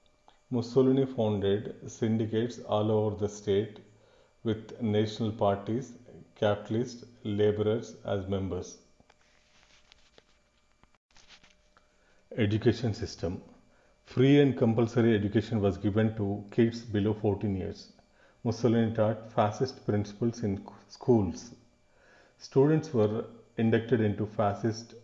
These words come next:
People's Army when they attained the age of eighteen. This army came to be called, called as a fascist militia. Treaty with Pope. This treaty was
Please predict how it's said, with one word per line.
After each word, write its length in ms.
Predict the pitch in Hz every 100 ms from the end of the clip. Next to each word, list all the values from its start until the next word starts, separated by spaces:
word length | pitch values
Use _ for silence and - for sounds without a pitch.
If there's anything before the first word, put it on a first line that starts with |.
| -
People's 460 | - 107 117 107 -
Army 500 | - 101 95 104 139 - - _ _ _ _ -
when 160 | 110 110
they 260 | 107 107
attained 640 | 107 123 123 131 147 - - _ 107
the 80 | 104
age 260 | 107 107
of 140 | 113 110 -
eighteen. 520 | 104 98 101 95 98 101 - _ _ _ -
This 280 | 123 127 -
army 380 | 113 113 123 123
came 320 | 127 123 127
to 100 | 123
be 140 | 101
called, 460 | 98 101 98 101 107 - -
called 360 | - 107 104 101
as 220 | 98 95
a 60 | 98
fascist 680 | - 107 - 110 - -
militia. 580 | 107 98 - 101 95 98 - _ _ _ _ _ _ _ _ _
Treaty 300 | 127 123 127
with 320 | 120 117 -
Pope. 480 | 107 92 - - -
This 340 | 117 120 - - -
treaty 320 | - 120 120 117
was 260 | 107 101